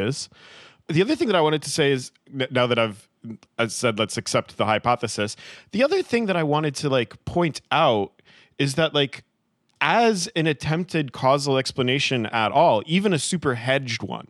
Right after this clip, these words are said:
right? Even a really modest, restrictive one, it still has a moment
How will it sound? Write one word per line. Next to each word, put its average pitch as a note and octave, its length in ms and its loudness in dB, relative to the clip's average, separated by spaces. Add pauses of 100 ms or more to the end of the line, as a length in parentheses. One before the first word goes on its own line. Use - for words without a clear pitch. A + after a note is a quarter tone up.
right? A#2 260 0
Even C#3+ 200 0
a D3+ 60 2
really B2+ 480 0 (280)
modest, A#2+ 540 2
restrictive A#2 540 -4
one, G2+ 300 -4 (560)
it F3+ 120 -2
still C#4 460 0
has F3+ 560 2 (180)
a F3+ 80 0
moment D#3+ 760 0